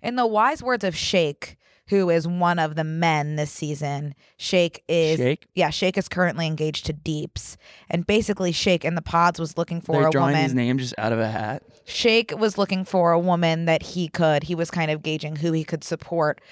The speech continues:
Speaker 1: on his shoulders at a music festival. He was kind of wondering, "Could I support you on my shoulders at a music festival
Speaker 2: I
Speaker 1: by
Speaker 2: see.
Speaker 1: chance?"
Speaker 2: <laughs>
Speaker 1: You know, he was <laughs> kind of wondering that.
Speaker 2: I see.
Speaker 1: And also wondering, he really likes buying women clothes. What si-,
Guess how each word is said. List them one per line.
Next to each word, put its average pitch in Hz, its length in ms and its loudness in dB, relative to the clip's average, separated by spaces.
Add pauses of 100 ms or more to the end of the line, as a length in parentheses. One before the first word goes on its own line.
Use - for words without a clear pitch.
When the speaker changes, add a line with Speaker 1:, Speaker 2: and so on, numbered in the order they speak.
(140)
Speaker 1:
on - 160 0
his 160 160 2
shoulders 156 520 0
at 147 140 2
a 135 220 -2 (120)
music 160 300 -6
festival. - 400 -10
He 175 140 -6
was 147 120 -4
kind 110 220 -8
of 143 100 -12
wondering, 135 520 -6 (500)
"Could 240 140 -4
I 240 80 2
support 202 360 -2
you 233 160 -4
on 320 80 0
my 330 120 -4
shoulders 320 340 -2
at 320 100 -2
a 320 60 -4
music 320 260 -6
festival 320 380 -4
Speaker 2:
I 294 60 0
Speaker 1:
by 320 100 4
Speaker 2:
see. 320 140 -6
Speaker 1:
chance?" 330 640 -2
Speaker 2:
<laughs> 262 80 -18
Speaker 1:
You 277 100 -12
know, 226 140 -16
he 285 100 -18
was 269 220 -8
<laughs> - 120 0
kind 240 200 2
of 233 100 2
wondering 214 540 0
that. 202 140 0
Speaker 2:
I 135 40 -8
see. 120 240 -12
Speaker 1:
And - 140 0
also 233 280 2
wondering, 196 380 -2
he 226 160 -10
really 226 220 0
likes 185 240 -4
buying 180 320 2
women 170 260 -4
clothes. 170 480 0
What 185 240 0
si-, - 80 -2